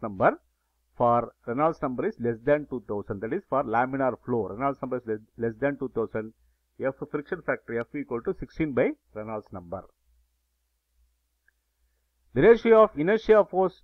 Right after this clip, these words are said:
to gravity force may be expressed as a square of non-dimensional group known as, so Froude number equal to square root of F I by F G. So F I is the inertia force, F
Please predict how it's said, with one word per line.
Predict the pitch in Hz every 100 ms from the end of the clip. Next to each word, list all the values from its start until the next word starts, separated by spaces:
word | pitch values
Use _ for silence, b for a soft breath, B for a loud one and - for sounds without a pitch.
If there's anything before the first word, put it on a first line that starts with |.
| _ -
to |
gravity | 143 135 160 175 160
force | 160 165 175 -
may | 139
be | 143 170
expressed | 131 - - 165 -
as | 135 127
a | 123
square | - 156 175 208
of | 208 202 139
non-dimensional | 143 165 156 156 156 - 131
group | 117 147 -
known | 120 127 139
as, | 131 107 - _ _ _ _ _ _ _ _ _ _ _ _
so | 139 131
Froude | - 214 220
number | 208 160 147 160 165
equal | 139 139 139
to | 127 208
square | - 143 156
root | 160 143
of | 147 220 -
F | 123 131 -
I | 165
by | 151 135 254 294 -
F | 120 - 98
G. | 123 107 - -
So | 143
F | 131 135 170
I |
is | 165 151
the | 131
inertia | 143 156 156 139
force, | - 240 -
F | 123